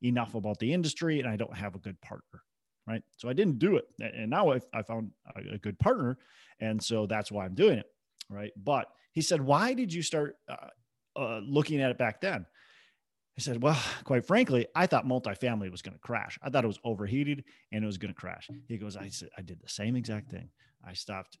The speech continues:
investing for a while in multifamily because I thought it was gonna crash." Um, and, and so now in twenty sixteen, <laughs> looking at where we're at in twenty twenty-two,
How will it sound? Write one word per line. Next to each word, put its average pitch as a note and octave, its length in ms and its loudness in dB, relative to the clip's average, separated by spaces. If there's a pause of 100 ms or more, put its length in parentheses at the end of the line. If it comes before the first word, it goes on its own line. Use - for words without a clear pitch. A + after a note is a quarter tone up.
investing A2 480 -8
for G#2 200 -6
a G2+ 60 -4
while G#2+ 380 -6
in F#2+ 80 -14
multifamily B2+ 720 -8 (200)
because A#2 320 -8
I G2+ 60 -8
thought G2 220 -8
it - 20 -8
was F2+ 80 -12
gonna - 160 -18
crash." - 420 -16 (460)
Um, F2 420 -14 (160)
and, G2+ 240 -12 (140)
and F#2+ 260 -12
so B2 160 -2
now F#3+ 580 6
in C#3+ 280 -8
twenty D#3+ 320 0
sixteen, F#3 720 0
<laughs> - 20 0
looking C#3 400 -4
at A#2+ 340 -6
where B2+ 240 0
we're A#2 140 -2
at A2+ 220 0
in A2 80 -2
twenty A2 340 -4
twenty-two, A2 640 2